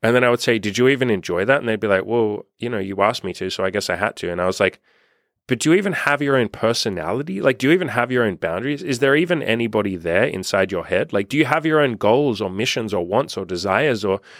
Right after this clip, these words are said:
preferences? Like, without there ever being a no, if you just say yes to, like, literally everything, and everything seems to," and it's not just saying yes to everything, 'cause I try and say yes to lots of things, but if you say yes to, like,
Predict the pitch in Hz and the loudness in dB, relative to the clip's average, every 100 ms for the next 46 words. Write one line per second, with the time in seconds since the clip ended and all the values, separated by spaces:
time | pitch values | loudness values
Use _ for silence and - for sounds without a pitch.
0 | - - 120 160 180 - 95 87 101 98 | -20 0 0 2 -4 -4 -6 0 0 0
1 | _ - - _ 120 117 147 180 131 - | _ -20 -20 _ -4 2 2 4 2 2
2 | 107 139 147 110 127 113 95 104 156 110 | 2 2 0 0 0 0 0 2 2 2
3 | 87 - _ _ _ _ - 120 147 160 | -4 -10 _ _ _ _ -6 -4 -2 -4
4 | - 151 113 123 - 127 101 - _ _ | 0 0 2 0 -2 -4 -4 -6 _ _
5 | _ 95 113 175 139 101 85 82 87 - | _ 0 4 6 4 4 0 -2 -6 -6
6 | 87 147 _ _ _ _ _ _ _ _ | -8 -10 _ _ _ _ _ _ _ _
7 | _ 104 110 117 113 110 110 104 - 110 | _ 0 2 4 2 0 -4 -4 -4 -4
8 | 110 - - 104 95 - _ _ _ - | -4 -6 -2 -2 -2 -6 _ _ _ 0
9 | 135 - 175 131 127 - 104 87 107 - | 0 2 2 0 0 0 0 2 0 0
10 | 98 85 82 87 120 127 139 - 104 92 | -2 -2 -6 -8 -4 -2 0 0 -2 -2
11 | 90 87 90 - - 82 87 92 - 80 | -6 -4 -4 -4 -8 -6 -6 -6 -8 -10
12 | 82 - 110 127 165 147 110 101 - 101 | -6 -2 0 0 0 2 2 0 0 -4
13 | 87 | -4